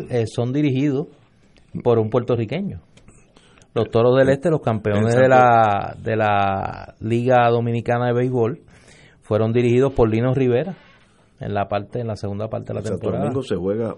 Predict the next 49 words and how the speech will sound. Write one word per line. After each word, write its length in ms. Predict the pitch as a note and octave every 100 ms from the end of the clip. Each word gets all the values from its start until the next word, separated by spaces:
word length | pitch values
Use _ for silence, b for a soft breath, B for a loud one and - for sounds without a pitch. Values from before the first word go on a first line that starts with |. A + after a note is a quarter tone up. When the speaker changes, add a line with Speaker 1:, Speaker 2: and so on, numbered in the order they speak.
| -
Speaker 2:
muy 300 | D#2 G#2 C3
buen 320 | F2 F#2 G#2+
béisbol. 360 | D#2 G2+ F#2 D2
Speaker 1:
Sí, 500 | F#2 E2+ F2 E2+ -
claro 240 | - A2+ A2
Speaker 2:
Muy 100 | C#3+
Speaker 1:
que 40 | E3
Speaker 2:
buen 100 | D3
Speaker 1:
sí, 80 | -
Speaker 2:
béisbol. 120 | A#3+ E3+
Speaker 1:
claro 240 | - A2
que 100 | G#2+
sí. 200 | G#2 B2
Yo 120 | C3+ G3+
creo 180 | D#3
que, 180 | C3+ D3 B B B -
yo 120 | B2
creo 180 | D3 F#3
que 60 |
hoy, 140 | G3 G#3+
independientemente 840 | G3+ F3 D3 C#3 C#3+ F#3+ G3 G3
del 120 | G3+
desempeño 540 | F#3+ F#3 F3 E3+ F#3 F#3+
que 80 | F3+
han 100 | E3+
tenido 220 | F#3 F#3
los 160 | F3+
equipos 360 | E3+ E3 E3 F3+
hasta 160 | F3+ F3
ahora, 320 | D3 C3 F3+ b b b b b -
eh, 180 | A#2+ A2+
debe 260 | A#2 B2+ D#3+
ser 220 | - D#3
como 220 | E3+ D#3+
siempre 360 | B2 B2+ C3+ F3
un 100 | E3+
clásico 640 | D3 B2+ C3 G3+ D#3+ F3 - b -
cuando 300 | A2+ A2+ A2
República 440 | G#2 A2+ B2+ D#3
Dominicana 500 | D#3 D3+ D3+ D3+ D#3
y 20 |
Puerto 300 | C#3+ D3+ C#3+
Rico 180 | C3+ D3
se 120 | D3+
enfrentan 480 | D3 - C3+ C#3 D3
en 60 | C3+
estos 260 | C3 D3
clásicos 680 | - C3 C3 D#3+ C#3+ C3 B2
desde, 380 | A#2 A2 G#2+